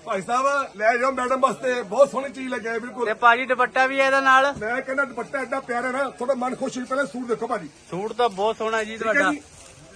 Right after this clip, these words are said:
Speaker 1: ਪੰਜਾਹ ਲੰਬਾਈ ਦਾ। ਇਹ ਆਹ ਬਾਜੂ ਆ ਭਾਜੀ।
Speaker 2: ਕਿਹੜੀ
Speaker 1: ਆਹ
Speaker 2: ਬਾਜੂ ਆ?
Speaker 1: ਹਾਂ, ਛੇ ਮੀਟਰ ਕੱਪੜਾ ਭਾਜੀ। ਆਹ
Speaker 2: ਅੱਛਾ।
Speaker 1: ਬਾਜੂ ਅੱਧੇ ਮੀਟਰ ਦੀ ਆ।
Speaker 2: ਅੱਛਾ, ਬਾਜੂ ਆ।
Speaker 1: ਮੈਨੂੰ ਪਾਕਿਸਤਾਨੀ ਸੂਟ ਸਵਾ ਦੇ ਮਈ ਆਵੇ।
Speaker 2: ਹਾਂਜੀ, ਹਾਂਜੀ।
Speaker 1: ਗਾਣੇ ਡਿਮਾਂਡ ਤੇ ਲੈ ਕੇ ਆਏ ਭਾਜੀ ਅਸੀਂ ਪਾਕਿਸਤਾਨੀ ਸੂਟ। <clears throat> ਉਹ ਵੀ ਫਿਫਟੀ ਪਰਸੈਂਟ ਡਿਸਕਾਊਂਟ ਦੇ ਭਾਜੀ।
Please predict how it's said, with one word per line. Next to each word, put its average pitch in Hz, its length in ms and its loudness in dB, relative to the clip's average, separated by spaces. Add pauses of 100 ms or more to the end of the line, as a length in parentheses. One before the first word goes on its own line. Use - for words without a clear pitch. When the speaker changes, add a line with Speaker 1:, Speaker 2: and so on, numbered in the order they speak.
(120)
Speaker 1:
ਪੰਜਾਹ 233 280 2
ਲੰਬਾਈ 262 280 4
ਦਾ। 262 220 4 (760)
ਇਹ 269 220 2
ਆਹ 294 140 10
ਬਾਜੂ 240 320 2
ਆ 262 40 6
ਭਾਜੀ। 254 280 4 (1120)
Speaker 2:
ਕਿਹੜੀ 185 140 2
Speaker 1:
ਆਹ 285 80 8
Speaker 2:
ਬਾਜੂ 220 380 6
ਆ? 214 120 6 (220)
Speaker 1:
ਹਾਂ, 160 80 0
ਛੇ 247 200 -4
ਮੀਟਰ 320 220 -2
ਕੱਪੜਾ 285 220 2
ਭਾਜੀ। 254 280 -2 (100)
ਆਹ 147 80 -10
Speaker 2:
ਅੱਛਾ। 220 220 -2
Speaker 1:
ਬਾਜੂ 233 300 2
ਅੱਧੇ 233 140 -4
ਮੀਟਰ 226 160 -4
ਦੀ 214 120 -8
ਆ। 190 100 -8
Speaker 2:
ਅੱਛਾ, 185 220 -14
ਬਾਜੂ 151 420 -4
ਆ। 110 140 -14
Speaker 1:
ਮੈਨੂੰ 240 180 -6
ਪਾਕਿਸਤਾਨੀ 247 760 2
ਸੂਟ 240 300 -6
ਸਵਾ 247 240 -2
ਦੇ 262 120 -4
ਮਈ 240 220 0
ਆਵੇ। 240 240 2 (300)
Speaker 2:
ਹਾਂਜੀ, 165 280 0
ਹਾਂਜੀ। 175 340 -2
Speaker 1:
ਗਾਣੇ 233 300 6
ਡਿਮਾਂਡ 269 300 2
ਤੇ 277 100 4
ਲੈ 269 100 4
ਕੇ 254 100 2
ਆਏ 262 80 6
ਭਾਜੀ 254 260 2
ਅਸੀਂ 269 140 -2
ਪਾਕਿਸਤਾਨੀ 226 500 -2
ਸੂਟ। - 380 -6
<clears throat> - 600 -8
ਉਹ 254 100 2
ਵੀ 311 120 4
ਫਿਫਟੀ 269 400 -2
ਪਰਸੈਂਟ 262 400 2
ਡਿਸਕਾਊਂਟ 240 300 -4
ਦੇ 240 60 -4
ਭਾਜੀ। 226 260 -2